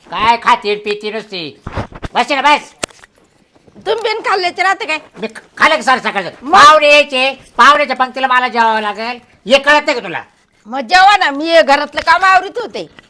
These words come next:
Speaker 1: तोंड पुशीत बाहेर आली वर, आणि वर मध्ये घरात
Speaker 2: पाणी
Speaker 1: आला.
Speaker 2: पित होते,
Speaker 1: हात
Speaker 2: पाणी.
Speaker 1: नको वर जरा. तोंड पुशीत आली म्हणते नाही, पाहू हात पाहू. हे काय, का गे? या नाकाला पाणी खारकट कसं आहे? हे?
Speaker 2: ए, शेव होते, दोन घासाचे खात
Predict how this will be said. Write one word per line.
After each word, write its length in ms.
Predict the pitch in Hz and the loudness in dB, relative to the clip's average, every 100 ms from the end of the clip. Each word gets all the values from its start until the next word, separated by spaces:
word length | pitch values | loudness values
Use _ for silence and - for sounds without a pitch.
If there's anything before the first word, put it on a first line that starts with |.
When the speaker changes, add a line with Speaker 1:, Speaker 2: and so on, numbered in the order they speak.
| _ - - - - - | _ -20 -20 -20 -20 -4
Speaker 1:
तोंड 200 | 240 277 | 0 0
पुशीत 200 | 302 294 | -2 -6
बाहेर 240 | 294 302 285 | 2 2 2
आली 220 | 277 269 | 0 -2
वर, 140 | 254 | 0
आणि 280 | - - 196 | 0 0 -4
वर 200 | 240 277 | -2 -2
मध्ये 180 | 277 233 | -2 -2
घरात 120 | 240 | 2
Speaker 2:
पाणी 280 | 339 415 427 | 4 4 2
Speaker 1:
आला. 80 | 466 | -2
Speaker 2:
पित 220 | 523 523 | -4 0
होते, 180 | 392 392 | 0 0
Speaker 1:
हात 60 | |
Speaker 2:
पाणी. 340 | 381 381 - 269 | 2 4 4 4
Speaker 1:
नको 180 | 311 | 4
वर 100 | 302 | 4
जरा. 280 | 277 254 170 - _ _ _ _ _ | 2 0 -2 -10 _ _ _ _ _
तोंड 180 | 269 294 | 0 0
पुशीत 160 | 320 311 | 0 0
आली 160 | 311 | 0
म्हणते 220 | 302 302 277 | 2 -2 0
नाही, 340 | 302 320 - _ _ | 2 0 -4 _ _
पाहू 140 | 262 | 4
हात 140 | 370 277 | 6 6
पाहू. 220 | 277 294 294 _ _ _ _ _ _ _ - | 4 0 -2 _ _ _ _ _ _ _ -4
हे 120 | 233 | 0
काय, 200 | 302 277 | 4 4
का 180 | 254 294 | 6 4
गे? 400 | 311 311 233 - _ - | 4 2 0 -10 _ -10
या 100 | 220 | -6
नाकाला 320 | 233 277 294 262 | 0 2 2 2
पाणी 200 | 285 285 | 2 2
खारकट 320 | 254 240 208 | -2 -2 -6
कसं 280 | 202 220 185 | -10 -12 -16
आहे? 100 | 120 _ - - | -18 _ -20 -2
हे? 380 | 196 294 320 320 | 2 2 2 -2
Speaker 2:
ए, 20 | |
शेव 180 | - 370 | -2 2
होते, 340 | 302 311 302 269 | 4 4 4 0
दोन 260 | 285 302 | 0 -2
घासाचे 400 | 294 - - 175 | -4 -6 -8 -12
खात 160 | - | -18